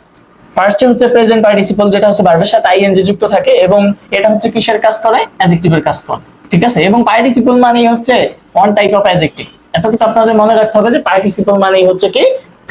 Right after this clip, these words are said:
অ্যাডজেক্টিভ। তাহলে কি, তারপর দেখেন past participle, যেটা হচ্ছে আপনারা ভি থ্রি বলে থাকেন, perfect participle হচ্ছে having plus ভি থ্রি।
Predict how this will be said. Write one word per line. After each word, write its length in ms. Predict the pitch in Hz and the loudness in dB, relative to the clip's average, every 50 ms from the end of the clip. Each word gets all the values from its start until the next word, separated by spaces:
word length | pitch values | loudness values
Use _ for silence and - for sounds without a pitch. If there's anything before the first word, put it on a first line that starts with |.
| - - - _ _ _ _ | -16 -16 -18 _ _ _ _
অ্যাডজেক্টিভ। 380 | 196 202 170 175 165 - - - - - _ _ _ _ - | -2 0 0 0 -2 -4 -8 -10 -10 -14 _ _ _ _ -2
তাহলে 220 | 196 214 240 233 233 - - | 0 2 2 2 2 0 -2
কি, 60 | 240 - - | -4 -2 -2
তারপর 220 | 208 202 - 226 220 220 | -2 0 0 2 2 2
দেখেন 180 | 226 226 240 233 226 | 2 2 0 0 2
past 140 | 214 214 214 - | 0 0 0 -2
participle, 360 | 240 220 226 214 - 202 220 220 202 | 0 0 0 0 0 0 2 2 2
যেটা 120 | 208 202 220 | 2 2 2
হচ্ছে 140 | 214 214 220 214 | 2 2 2 2
আপনারা 200 | - 214 208 202 180 196 | 2 2 2 2 2 2
ভি 60 | 208 202 | 2 2
থ্রি 120 | - 202 - 180 202 | 0 0 0 2 0
বলে 120 | 196 196 190 208 | 0 0 0 -2
থাকেন, 220 | 170 - 196 220 - - - - _ _ _ _ _ _ _ _ _ | -2 0 -2 -2 -2 -6 -10 -20 _ _ _ _ _ _ _ _ _
perfect 320 | 202 214 214 214 247 240 240 247 | -2 -2 0 0 0 0 0 0
participle 380 | 247 226 233 233 - 214 254 226 233 | 0 0 0 0 0 0 2 2 0
হচ্ছে 160 | 226 - 262 226 208 | 0 0 0 0 2
having 240 | 170 175 185 190 190 190 | 2 2 2 0 0 0
plus 220 | 208 240 302 320 - - - 165 | 0 2 2 0 -2 0 0 0
ভি 80 | 190 202 185 | 0 2 0
থ্রি। 160 | - 147 113 | -2 -4 -4